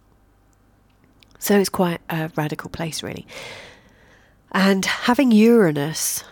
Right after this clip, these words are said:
at birth in the eighth house shows a very different approach to the eighth house issues in your life.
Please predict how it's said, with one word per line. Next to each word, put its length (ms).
at 220
birth 580
in 120
the 160
eighth 220
house 640
shows 320
a 40
very 200
different 320
approach 680
to 120
the 140
eighth 220
house 480
issues 480
in 180
your 140
life. 540